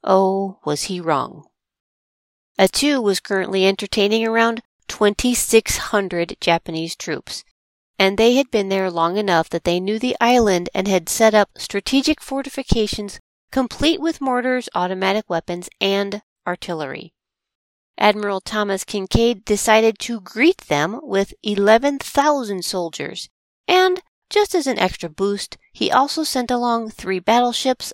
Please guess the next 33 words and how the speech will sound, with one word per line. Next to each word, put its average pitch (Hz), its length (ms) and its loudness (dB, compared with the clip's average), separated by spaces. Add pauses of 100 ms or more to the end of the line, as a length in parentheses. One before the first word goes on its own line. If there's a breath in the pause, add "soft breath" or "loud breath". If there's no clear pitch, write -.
a 202 80 -2
light 202 360 2
carrier, 175 480 -4
six - 320 -8
cruisers, 240 600 -6
nineteen 269 640 0
destroyers, 226 720 -4 (180)
and 339 400 6
a 277 60 -8
few 226 260 -2
other 220 200 0
ships - 340 -2
he 190 100 -4
could 196 200 -2
gather 160 340 2
up 139 220 -4
along 151 340 0
the 165 80 -6
way. 147 340 -2 (1200)
Eleven 233 600 4
months 196 440 -2
after 185 340 -2
the 170 80 -6
Japanese 185 720 0
occupied 185 640 -4
Kiska 226 520 0
and 220 280 0
Attu 165 480 -4
in 180 200 -6
May 180 220 0
of 170 80 -4
nineteen 180 400 -6
forty-three, 180 800 -6